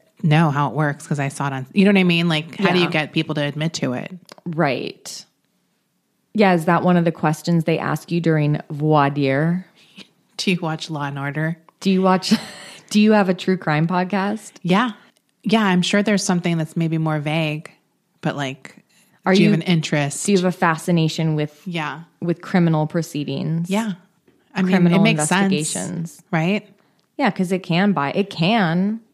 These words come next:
Speaker 2: it can bias you in certain ways, or at least make you think you're a know-it-all.
Speaker 1: Oh, yeah.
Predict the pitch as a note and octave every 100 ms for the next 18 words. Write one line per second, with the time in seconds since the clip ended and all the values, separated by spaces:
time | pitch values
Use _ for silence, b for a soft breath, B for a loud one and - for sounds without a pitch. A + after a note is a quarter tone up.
0 | _ - F3+ G3+ G#3+ F3+ D3+ D#3 D#3+ D#3+
1 | D3 D3 D3 D#3+ D3 C#3 C3+ D3 F#3 -
2 | - - F3 D#3 D#3+ D#3+ E3+ D#3 D#3 D3+
3 | D3+ D#3 D3+ C#3+ D#3 D3 D3 C#3+ D#3+ -
4 | - G3+ G#3 B B B B B B G3
5 | G3 D#3 E3+ D3